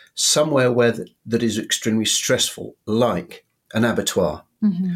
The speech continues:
Speaker 1: where there is death all around the artist, where there is death everywhere. There's all that feeling of, of, of what's happening around you.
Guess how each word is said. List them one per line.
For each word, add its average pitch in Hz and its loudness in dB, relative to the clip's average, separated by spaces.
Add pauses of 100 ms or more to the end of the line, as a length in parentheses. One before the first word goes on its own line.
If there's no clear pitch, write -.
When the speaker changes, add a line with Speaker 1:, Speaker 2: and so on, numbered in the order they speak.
(140)
Speaker 1:
where 104 4
there 104 2
is 98 -2
death 123 -2
all 110 2
around 104 0 (400)
the 104 -2
artist, 98 -2
where 101 0
there 95 -2
is 92 -6
death 117 0
everywhere. 107 -2
There's 92 0
all 117 4
that 120 0 (160)
feeling 101 -2 (160)
of, 104 -6 (520)
of, - -10 (220)
of 101 -4 (220)
what's - 0
happening - -4 (260)
around 98 -2
you. - -14